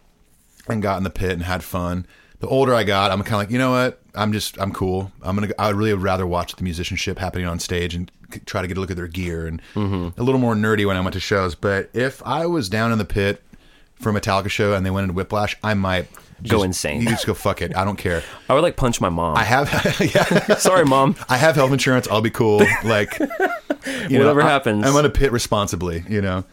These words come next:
Speaker 2: And again, it's a song about fans. It's about
Speaker 1: Yeah.
Speaker 2: it's, like, it's so interesting that they were doing that so much. Like,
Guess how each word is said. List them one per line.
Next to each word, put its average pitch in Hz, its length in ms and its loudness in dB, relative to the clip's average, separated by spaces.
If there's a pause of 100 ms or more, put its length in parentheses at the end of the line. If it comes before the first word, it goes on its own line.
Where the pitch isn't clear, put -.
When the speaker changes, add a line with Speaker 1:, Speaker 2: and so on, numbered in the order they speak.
(120)
Speaker 2:
And 180 140 2
again, 208 260 2
it's - 160 -2
a 151 60 -2
song 156 280 2
about 117 380 0
fans. 92 560 -2
It's - 160 -4
about 107 480 0
Speaker 1:
Yeah. 127 340 -4 (280)
Speaker 2:
it's, 135 220 -4
like, - 280 -2
it's 151 160 -4
so 190 220 0
interesting 139 400 -2
that 90 100 -2
they 107 100 0
were 101 120 -2
doing 104 380 -2
that 87 180 -4
so 95 160 -4
much. 90 400 -6
Like, 95 260 -4